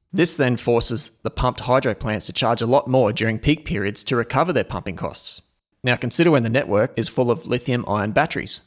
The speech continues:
with many more charge-discharge cycles due to their limitations of low capacity,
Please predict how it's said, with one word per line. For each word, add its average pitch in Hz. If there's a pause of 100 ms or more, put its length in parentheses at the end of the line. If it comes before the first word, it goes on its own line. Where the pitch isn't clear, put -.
(120)
with 120
many 151
more 120
charge-discharge 101
cycles 110 (480)
due 123
to 113
their 107
limitations 107
of 101 (340)
low 101
capacity, 123